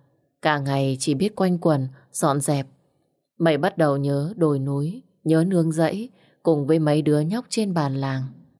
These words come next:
Cuộc sống nơi thành thị đủ ăn đủ mặc, nhưng lúc nào cũng thấy vội vã và buồn tủi. May sao Mẩy nữ công gia chánh, bếp núc làm đâu ra đấy, nấu ăn ngon nên được bà nội và chị Nhàn quý mến lắm.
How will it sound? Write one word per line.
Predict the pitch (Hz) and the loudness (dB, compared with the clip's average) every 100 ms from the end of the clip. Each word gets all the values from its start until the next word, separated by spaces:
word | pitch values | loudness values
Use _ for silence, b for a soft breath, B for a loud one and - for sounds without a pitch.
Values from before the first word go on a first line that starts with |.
| _ _ _ _ _ _ _ _ | _ _ _ _ _ _ _ _
Cuộc | 175 160 | 0 2
sống | - 147 170 | 2 0 2
nơi | 185 160 | 0 0
thành | 175 143 | 0 -2
thị | 139 156 113 | 0 0 2
đủ | 143 135 | 2 2
ăn | 165 165 | 2 2
đủ | 151 139 | 2 0
mặc, | 135 135 b b b b | 0 -4 b b b b
nhưng | 180 190 | 0 2
lúc | 208 262 | 2 2
nào | 160 143 139 | 2 2 2
cũng | 156 165 | 0 -2
thấy | - 165 | 0 0
vội | 208 151 - | 2 0 0
vã | - 202 233 | 0 0 -2
và | 160 | 0
buồn | 139 139 131 | 2 0 2
tủi. | 156 139 131 b b b b _ | 0 0 -4 b b b b _
May | 160 165 | 0 0
sao | 165 156 | 2 2
Mẩy | 151 147 135 | 2 0 0
nữ | 151 185 | -2 -2
công | 185 165 | 0 0
gia | 160 165 | 2 0
chánh, | 156 156 147 214 b b b - | 0 -2 -2 -4 b b b -2
bếp | 175 185 | -2 0
núc | 220 226 | -4 0
làm | 147 135 | 0 0
đâu | 139 175 | 0 0
ra | 170 180 | 0 -2
đấy, | 156 151 170 285 b b b | 0 0 -2 -8 b b b
nấu | - 156 151 | 0 0 2
ăn | 160 156 | 0 0
ngon | 151 156 156 156 b b | 0 0 0 -4 b b
nên | 196 185 | 0 4
được | 165 | 2
bà | 156 147 | 2 0
nội | 143 143 147 | 2 2 2
và | 139 143 | 2 0
chị | - 143 | 0 -4
Nhàn | 143 143 135 | -2 -2 -4
quý | 131 156 | 0 2
mến | 165 151 151 | 2 0 0
lắm. | 156 147 202 | -2 -4 -6